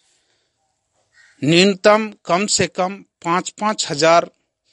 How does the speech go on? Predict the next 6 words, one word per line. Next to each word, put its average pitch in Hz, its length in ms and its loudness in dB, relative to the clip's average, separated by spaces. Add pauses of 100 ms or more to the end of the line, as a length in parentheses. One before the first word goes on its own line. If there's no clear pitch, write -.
(200)
सदस्यता 180 920 -2
अभियान 156 500 -2
का 156 240 0 (600)
निर्णय 151 420 0
लिया 143 280 0
गया। 127 280 -6